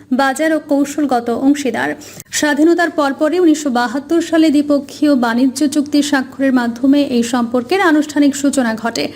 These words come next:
সময়ের সঙ্গে সঙ্গে বাণিজ্য, বিনিয়োগ, জ্বালানি ও সংযোগ খাতে এই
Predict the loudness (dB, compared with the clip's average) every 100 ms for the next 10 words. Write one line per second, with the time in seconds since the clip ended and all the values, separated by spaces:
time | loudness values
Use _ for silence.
0 | -14 -20 -14 -2 2 2 2 2 2 2
1 | 2 2 2 0 -2 -2 -2 -2 0 0
2 | 0 0 0 -2 -2 0 2 2 2 0
3 | 2 2 2 -2 -2 0 -2